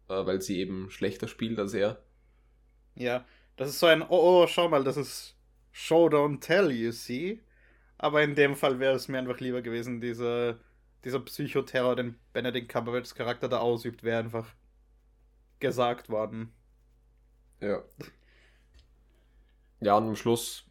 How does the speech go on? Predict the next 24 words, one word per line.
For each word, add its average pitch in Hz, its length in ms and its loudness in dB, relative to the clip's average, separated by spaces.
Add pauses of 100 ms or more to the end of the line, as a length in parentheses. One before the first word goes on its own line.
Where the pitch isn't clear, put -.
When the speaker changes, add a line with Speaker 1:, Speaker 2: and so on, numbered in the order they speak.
(120)
Speaker 1:
äh, 98 320 2
stirbt - 440 -8
er 127 80 4
dann, 120 260 2 (300)
weil 92 520 0 (300)
er 92 220 0
ein 98 120 -2
Lasso 101 720 0 (120)
macht - 440 -2
aus, - 720 -4
äh, - 40 -10 (920)
aus 98 160 -6
der 104 140 -6
Haut 101 220 2
von 104 140 -4
einer 95 180 -2
Kuh, 127 440 -4 (260)
die 101 520 -2
aber 92 580 0 (800)
krank - 320 -6
war 107 160 0
oder 110 160 0
so. 120 320 -8 (2250)
Und 95 640 -2